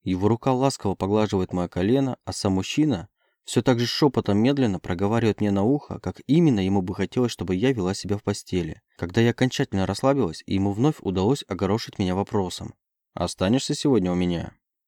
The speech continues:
Неужели я сама спровоцировала этот разговор? На душе разом потяжелело. «Глеб, у меня Гриша дома. Я боюсь оставлять его одного». Мой спутник,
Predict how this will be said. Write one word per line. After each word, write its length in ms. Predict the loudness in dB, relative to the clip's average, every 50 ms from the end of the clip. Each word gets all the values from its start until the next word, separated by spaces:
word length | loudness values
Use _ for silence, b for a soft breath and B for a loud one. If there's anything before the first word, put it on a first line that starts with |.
| _ -6
Неужели 460 | -4 -2 -2 0 4 4 4 6 6
я 140 | 2 0 0
сама 240 | 0 2 2 2
спровоцировала 720 | 0 0 -4 -2 -2 -2 -2 -2 0 0 0 0 0 -2 -2
этот 220 | -4 -6 -4 -4 -4
разговор? 580 | -4 -2 -2 -2 -2 -2 -2 -4 -6 -8 -12 -18 _ _ _ _ _ _ _ _
На 120 | -6 -6 -2
душе 300 | -2 -2 0 2 2 2
разом 340 | 2 2 0 0 -2 -2 -4
потяжелело. 720 | -4 -6 -6 -6 -2 0 0 2 2 0 0 -4 -6 -10 -14 _ _ _ _ _ _ _ _
«Глеб, 480 | -12 -8 -4 0 0 2 0 0 -2
у 40 | -2
меня 160 | 0 0 0
Гриша 360 | 0 0 0 0 2 2 -2 -2
дома. 440 | 0 0 0 0 -2 -4 -10 -14 -16 _
Я 180 | -6 -4 -2 0
боюсь 280 | 2 2 2 2 0
оставлять 460 | -2 -2 0 0 2 2 2 0 0
его 160 | -2 -2 -2 -2
одного». 500 | -2 -2 -2 -2 -2 -4 -8 -10 -16 _ _ _ _ _ _ _
Мой 220 | -4 -2 -2 -2
спутник, 500 | -2 -4 -4 _ -2 -2 -2 -2 -6 -6